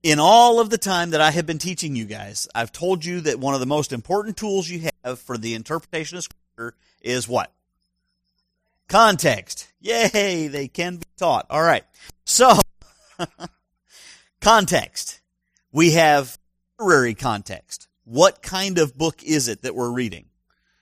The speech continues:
Is it a historical book like Genesis? Is it a didactic book, a teaching book like one of Paul's letters?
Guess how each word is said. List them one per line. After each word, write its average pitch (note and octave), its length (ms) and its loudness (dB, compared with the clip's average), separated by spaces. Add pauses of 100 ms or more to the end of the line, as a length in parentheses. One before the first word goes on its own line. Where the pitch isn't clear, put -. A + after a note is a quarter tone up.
(100)
Is A#2 200 -6
it B2+ 100 -4
a B2+ 100 -2
historical D#3+ 580 2
book A2+ 300 -4
like A2+ 220 -2
Genesis? B2 680 -6
Is B2 240 -4
it C3 240 -6
a A#2 420 -6 (380)
didactic C3 1040 -2 (160)
book, A2+ 480 -6
a A2 100 -8
teaching B2+ 600 -6
book G2+ 400 -10 (400)
like B2+ 420 0
one C3 240 -2
of B2+ 160 -4
Paul's A#2+ 400 -2
letters? C3+ 560 -2